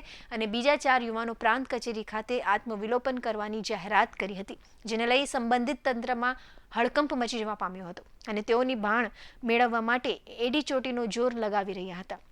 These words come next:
અને ગમે તે રીતે જવાબદાર તંત્ર તેઓને આત્મવિલોપન ન કરે તેના માટેની કવાયત હાથ ધરી હતી, જે અંતર્ગત તાલુકા સેવા સદન ખાતે વહેલી સવારથી જ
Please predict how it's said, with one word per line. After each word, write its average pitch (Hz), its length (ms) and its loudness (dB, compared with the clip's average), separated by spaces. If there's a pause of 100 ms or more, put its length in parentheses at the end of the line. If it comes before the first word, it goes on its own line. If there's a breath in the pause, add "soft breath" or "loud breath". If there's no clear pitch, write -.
(140)
અને 226 140 2
ગમે 240 260 4
તે 302 140 2
રીતે 269 200 0
જવાબદાર 247 520 6
તંત્ર 233 260 -2
તેઓને 226 280 -4
આત્મવિલોપન 220 720 -4
ન 220 140 -4
કરે 240 260 0
તેના 226 300 -2
માટેની 214 420 -4
કવાયત 202 500 -2
હાથ 202 300 -6
ધરી 185 280 -6
હતી, - 180 -14 (340 loud breath)
જે 220 80 0
અંતર્ગત 262 440 2
તાલુકા 269 360 8
સેવા 254 240 0
સદન 247 360 -2
ખાતે 254 240 2
વહેલી 226 300 -2
સવારથી 233 460 2
જ 214 140 -6